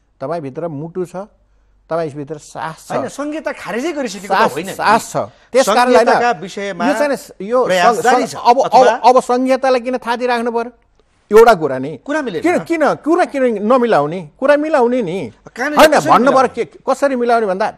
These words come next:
Speaker 1: नेपाली काङ्ग्रेस र एमालेले के भन्नु पर्यो, सिधा नेपाली जनतालाई के भनिदिनु पर्यो भने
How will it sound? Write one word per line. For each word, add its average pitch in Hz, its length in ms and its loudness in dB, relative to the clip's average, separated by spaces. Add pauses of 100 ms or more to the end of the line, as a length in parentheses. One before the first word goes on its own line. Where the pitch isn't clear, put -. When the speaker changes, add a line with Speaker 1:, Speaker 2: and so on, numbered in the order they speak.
Speaker 1:
नेपाली 226 340 -4
काङ्ग्रेस 220 440 -6
र 254 60 -10
एमालेले 208 580 -6
के 202 200 -10
भन्नु 156 280 -8
पर्यो, 180 220 -6
सिधा 214 480 -6
नेपाली 190 340 -6
जनतालाई 170 420 -6
के 160 120 -10
भनिदिनु 143 340 -8
पर्यो 139 220 -6
भने 131 280 -12